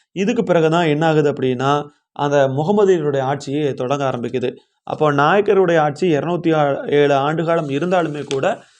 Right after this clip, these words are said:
அதுல நிறைய அரசாட்சியில நிறைய நல்ல விஷயங்கள் வந்து செய்திருக்கிறாங்க.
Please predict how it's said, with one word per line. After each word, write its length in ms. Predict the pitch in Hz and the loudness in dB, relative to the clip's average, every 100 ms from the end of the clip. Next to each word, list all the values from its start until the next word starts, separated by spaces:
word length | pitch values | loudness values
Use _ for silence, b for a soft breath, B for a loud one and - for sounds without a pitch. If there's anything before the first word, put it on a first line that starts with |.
| b | b
அதுல 260 | - 147 160 | -6 -2 0
நிறைய 600 | 147 165 214 214 160 - - | 0 2 2 2 0 -4 -4
அரசாட்சியில 800 | 135 151 180 170 - 151 170 185 | -4 -2 0 -2 -2 0 0 0
நிறைய 300 | 156 156 180 | 0 2 2
நல்ல 340 | 151 165 202 165 | 2 2 2 2
விஷயங்கள் 380 | 156 160 151 | -2 -2 -2
வந்து 220 | 139 143 143 | -2 -2 -4
செய்திருக்கிறாங்க. 720 | 135 139 139 139 131 143 143 | -2 0 -2 -4 -2 -2 -2